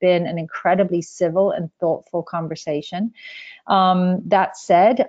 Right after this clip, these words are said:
I've certainly heard, and you may have seen this in my bulletin column, I've heard that there are some members who feel that they are not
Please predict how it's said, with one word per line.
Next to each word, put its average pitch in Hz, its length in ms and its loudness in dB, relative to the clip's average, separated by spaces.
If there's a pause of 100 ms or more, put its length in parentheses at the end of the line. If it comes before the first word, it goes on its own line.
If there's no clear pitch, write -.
I've 175 160 -2
certainly 196 420 0
heard, 180 240 -2
and 180 100 -8
you 170 80 -8
may 170 120 -4
have 165 100 -2
seen 175 180 -10
this 170 200 -12
in 170 80 -10
my 160 80 -6
bulletin 156 480 -10
column, 214 340 -4
I've 170 160 -6
heard 175 280 -4
that - 120 -10
there 165 160 0
are 165 60 -2
some 165 240 -10
members 156 360 -6
who 160 140 -10
feel 160 280 -4
that - 180 -10
they 160 240 -2
are 156 240 -4 (120)
not 160 300 -6